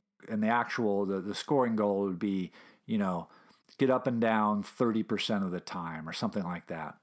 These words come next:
So my process goal was to, basically, I was all in. I was, I played four times a week. I practiced every day.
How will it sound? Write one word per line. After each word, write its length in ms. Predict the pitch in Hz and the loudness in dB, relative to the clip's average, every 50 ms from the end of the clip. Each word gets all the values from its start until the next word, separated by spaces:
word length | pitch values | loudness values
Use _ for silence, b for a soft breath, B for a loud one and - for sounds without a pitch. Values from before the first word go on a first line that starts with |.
| _ _ _ _ _ _ _ _ _ _ _ _ _ _ _ _ _ _ _ B B B B B B B B | _ _ _ _ _ _ _ _ _ _ _ _ _ _ _ _ _ _ _ B B B B B B B B
So 580 | - - - 156 147 147 143 143 143 135 - - - | -8 -2 2 4 4 4 4 4 2 0 -2 -6 -4
my 220 | 131 131 143 165 | 0 2 2 2
process 560 | 156 - 151 147 151 156 - - 147 131 - | 2 2 2 4 4 2 2 0 0 0 0
goal 300 | - - 135 127 131 123 | 0 2 2 4 4 4
was 220 | 120 120 110 104 - | 2 2 0 -2 -4
to, 580 | - - 117 110 110 107 107 104 104 101 98 - - 107 | -2 0 0 2 2 2 2 0 -2 -2 -4 -8 -6 -2
basically, 540 | 95 120 123 117 - 120 98 104 107 104 104 | 0 0 0 0 0 -2 -2 0 2 2 4
I 120 | 101 110 | 4 2
was 140 | 113 104 90 | 2 0 -2
all 420 | - - 110 110 110 110 107 104 | -4 0 2 2 4 4 2 2
in. 200 | 104 95 90 87 | 0 0 -2 -2
I 140 | 90 95 104 | -2 -2 -2
was, 180 | 101 95 90 - _ _ _ _ _ - | -2 -2 -4 -8 _ _ _ _ _ -10
I 220 | - 101 104 107 101 | -8 -4 -4 -4 -4
played 360 | - - - 104 101 92 85 | -4 -2 -2 -2 -2 -2 -4
four 400 | - - - - 131 139 143 139 | -8 -8 -4 0 2 2 2 2
times 380 | - 135 143 139 135 135 123 | 0 0 0 0 0 0 0
a 80 | 120 123 | 0 0
week. 540 | 117 131 143 156 160 - - - - - - _ _ B B B B B B B B B B B B B - | 2 2 0 0 -2 -4 -10 -16 -16 -18 -20 _ _ B B B B B B B B B B B B B -8
I 140 | - 101 101 | -6 -6 -6
practiced 800 | - - - - 131 123 127 123 - - 135 117 - - - - - _ _ | -6 -4 -2 2 2 2 2 2 0 0 0 0 -2 -4 -8 -12 -18 _ _
every 380 | - 104 110 110 - 135 135 131 | -4 -2 -2 0 2 2 2 4
day. 480 | 120 127 127 131 135 143 143 143 139 | 4 4 4 4 2 0 -2 -6 -8